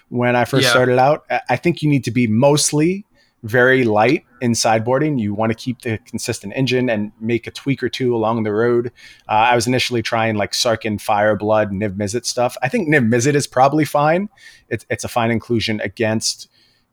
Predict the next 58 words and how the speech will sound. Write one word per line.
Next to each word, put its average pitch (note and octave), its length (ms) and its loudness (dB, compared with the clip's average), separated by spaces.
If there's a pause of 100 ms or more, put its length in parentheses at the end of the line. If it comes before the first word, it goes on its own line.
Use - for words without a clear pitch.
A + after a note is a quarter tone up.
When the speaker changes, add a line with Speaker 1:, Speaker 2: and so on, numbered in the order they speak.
Speaker 1:
control A#2+ 460 -2
decks. A2 340 0
And C3+ 280 0
I A#2+ 100 4
had B2+ 220 2
fear F3+ 320 4
of A#2+ 140 2
Niv A#2+ 160 0
Mizzet A2+ 200 -2
at G#2+ 100 0
first E3+ 300 0
because, A2+ 260 -6
like, G2+ 260 -4 (220)
my F#2+ 160 -6
deck F2+ 200 -6
has F#2 180 -6
twenty-two G2+ 440 -10
lands. A2 340 -4
How G2+ 340 -4
realistically G2+ 640 -6
am F#2+ 80 -4
I F#2 80 -4
casting F#2+ 420 -6
the F#2 60 -10
six - 320 -6
drop? F2 300 -8 (260)
The C3 120 -2
answer C3+ 220 2
is B2 120 0
always. A2 260 0
Speaker 2:
You E3 60 4
have C#3+ 60 4
s-, - 580 0 (260)
you D#3 80 2
have D#3 100 4
so - 140 4
Speaker 1:
Always. F3 100 4
Speaker 2:
much D3 140 2
velocity. A#2+ 500 0
Speaker 1:
Yeah. G#2 240 4
Speaker 2:
It's - 160 -2
gotta, G3 280 2
it's E3+ 120 -6
gotta F#3 200 2
be F3 100 0
on D3+ 120 0
turn D3+ 200 0
six - 280 -2
every C3+ 200 0
time. C3+ 300 0
Speaker 1:
Al-, E3 80 6
Speaker 2:
Like, - 160 4
you're E3 120 4
gonna D#3+ 140 4
Speaker 1:
almost - 140 2
Speaker 2:
cast - 260 2
Speaker 1:
always. D#3+ 160 0
Speaker 2:
it, - 60 -20